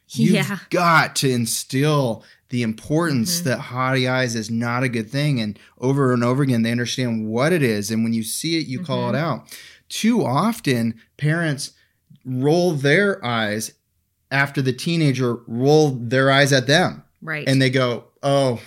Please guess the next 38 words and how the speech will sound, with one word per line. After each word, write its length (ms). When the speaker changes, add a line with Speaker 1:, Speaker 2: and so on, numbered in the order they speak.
Speaker 1:
teenagers." 1000
Teenagers 340
Speaker 2:
And 120
they 100
Speaker 1:
are 60
Speaker 2:
just 140
Speaker 1:
so 200
hard. 540
Speaker 2:
And, 280
yeah, 380
and 100
they 80
just 380
let 220
'em 180
do 240
it 80
as 220
if 160
it's 120
something 300
that 140
they'll 100
do. 220
But 180
do 80
you 180
realize 440
that 160
it's 160
literally 440
creating 440
a 40
habit 320
that's 220
never 340
gonna 220
change? 480